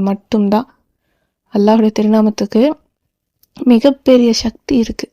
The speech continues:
இதை நாம நம்பிக்கை வச்சு அல்லாஹ் மேல நம்பிக்கையோட ஓதணும் அப்படின்னா நம்ம என்ன ஓதுறோமோ அந்த தன்மைக்கேற்ப அல்லாஹ் தாலா நமக்கு பதில் கொடுக்குறான்.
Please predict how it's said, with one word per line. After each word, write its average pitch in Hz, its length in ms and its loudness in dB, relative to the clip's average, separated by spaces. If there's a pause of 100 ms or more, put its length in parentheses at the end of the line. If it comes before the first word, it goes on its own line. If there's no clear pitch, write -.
(880)
இதை 226 180 4
நாம 208 300 0 (600)
நம்பிக்கை 220 440 0
வச்சு 214 300 -2 (180)
அல்லாஹ் 214 360 -4
மேல 202 200 -2
நம்பிக்கையோட 226 760 0
ஓதணும் 214 380 2
அப்படின்னா 202 320 -2 (680)
நம்ம 220 200 -4
என்ன 269 380 2
ஓதுறோமோ 220 540 0 (280)
அந்த 208 280 -4
தன்மைக்கேற்ப 247 1040 0 (200)
அல்லாஹ் 214 340 -4
தாலா 214 200 0
நமக்கு 202 380 -6
பதில் 220 320 0
கொடுக்குறான். 214 380 -2